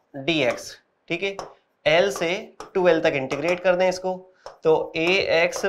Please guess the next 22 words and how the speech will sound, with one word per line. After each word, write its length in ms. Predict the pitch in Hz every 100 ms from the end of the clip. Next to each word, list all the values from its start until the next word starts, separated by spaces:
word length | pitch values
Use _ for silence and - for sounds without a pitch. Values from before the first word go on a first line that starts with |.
| 190
प्लस 400 | 170 170 170 190
बी 460 | 170 139 165 180 185 -
एक्स 320 | 151 175 - 160
स्क्वायर 480 | 151 - 160 151 160
का 340 | 165 160 160 -
इंटीग्रेशन 680 | 156 143 151 151 151 170 160
करना 340 | 156 139 143
है 200 | 139 143 165 -
एल 200 | 139 147
से 260 | - 151 165
टू 200 | 165 160
एल 140 | 147
की 120 | 139 147
लिमिट 320 | 135 127 131
के 120 | 135
बीच 240 | 127 120
में, 160 | 120 113 - - - -
तो 260 | - - 139
ये 140 | 147
क्या 140 | 147 165
हो 80 |
जाएगा, 300 | 156 156 156